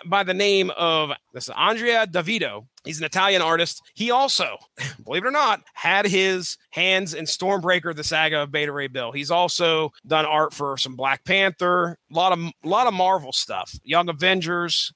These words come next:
Thing, Civil War, House of M. Oh, he did Civil War, House of M one through five, which is what been on the network here. So there you go. There's our creative team. Now let's get into the plot. So what I'm gonna do here is I'm gonna read my synopsis here of Thor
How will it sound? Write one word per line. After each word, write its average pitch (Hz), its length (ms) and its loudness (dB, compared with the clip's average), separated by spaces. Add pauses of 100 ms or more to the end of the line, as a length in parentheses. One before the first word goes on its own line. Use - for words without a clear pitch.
(120)
Thing, 170 520 2 (160)
Civil 170 400 0
War, 165 240 2
House 151 300 0
of 139 100 -6
M. 151 180 0
Oh, 233 140 0
he 180 100 2
did 160 160 -2
Civil 165 300 0
War, 160 160 -4
House 160 220 2
of 151 100 -10
M 156 320 -4
one 139 260 -2
through 165 140 -8
five, 156 340 2
which 139 160 -2
is 135 100 -2
what 139 160 -2 (140)
been 143 160 2
on 135 180 -2
the 123 280 -2
network 113 320 -4
here. 120 240 -2 (400)
So - 100 0
there 302 140 0
you 285 120 0
go. 185 160 -2
There's 220 220 0
our 240 120 0
creative 156 380 -2
team. 92 240 -12 (100)
Now 131 80 -6
let's 190 180 0
get 254 160 2
into 226 160 0
the 185 100 0
plot. 139 380 -2
So 131 100 -10
what 175 100 0
I'm 247 60 -2
gonna 262 140 0
do 240 160 0
here 220 200 2
is 185 100 0
I'm 196 100 0
gonna 196 160 0
read 208 560 0 (140)
my 165 220 0
synopsis 170 640 0
here 151 340 -2 (160)
of 170 420 0 (180)
Thor 185 460 0